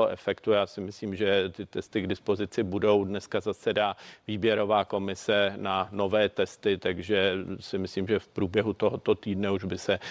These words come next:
měly začít navážet nebo nejdéle na začátku příštího do těch, eh, škol, kde, eh, ty testy ještě jsou.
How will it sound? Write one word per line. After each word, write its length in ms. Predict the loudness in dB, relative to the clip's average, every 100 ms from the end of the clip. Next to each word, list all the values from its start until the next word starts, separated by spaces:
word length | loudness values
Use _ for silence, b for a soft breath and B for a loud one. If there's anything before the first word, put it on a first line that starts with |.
| B B
měly 400 | -2 2 4 4
začít 400 | 2 -2 -4 -6
navážet 600 | -2 2 4 2 0 -6
nebo 220 | -6 -2
nejdéle 540 | -2 -2 0 2 2 0
na 120 | -4 -6
začátku 560 | -4 0 0 0 -6
příštího 560 | -8 -10 -12 -10 -6 -4
do 120 | -4
těch, 380 | -2 -2 0 2
eh, 80 | 4 4 2 -4 -10 -10 -6 -6 -4 -6
škol, 380 | -6 0 2 2
kde, 260 | 2 0 -2 B B -2
eh, 240 | 0 0
ty 160 | -2 -8
testy 360 | -8 -8 0
ještě 300 | 0 0 -2
jsou. 380 | -2 2 4 4